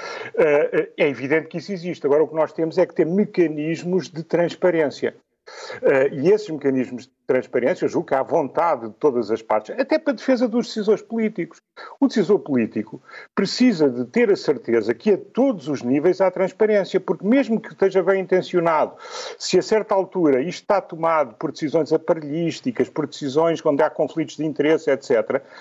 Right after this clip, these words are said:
muitas vezes são as pessoas de boa fé que também são salpicadas. Portanto, eu acho que aqui eu gostaria de ver muito rapidamente esses mecanismos todos, eh, enfim,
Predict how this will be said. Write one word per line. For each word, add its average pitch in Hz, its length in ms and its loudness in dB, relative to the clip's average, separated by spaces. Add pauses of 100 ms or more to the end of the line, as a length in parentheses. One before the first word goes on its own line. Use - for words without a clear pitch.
(140)
muitas 196 280 2
vezes 202 240 0
são 175 100 0
as 165 80 -2
pessoas 175 320 2
de - 80 -20
boa 170 200 2
fé 170 260 2
que - 80 -16
também 185 300 0
são 185 380 0 (260)
salpicadas. 185 640 -2
Portanto, 143 240 -2
eu 170 100 2
acho 202 200 0
que 165 100 0
aqui 135 340 0 (460)
eu 175 120 4
gostaria 196 440 2
de 143 80 -12
ver 160 240 4
muito 185 460 2
rapidamente 156 800 0
esses 135 160 -2
mecanismos 131 640 -2
todos, 117 640 0
eh, 101 500 0
enfim, 104 560 0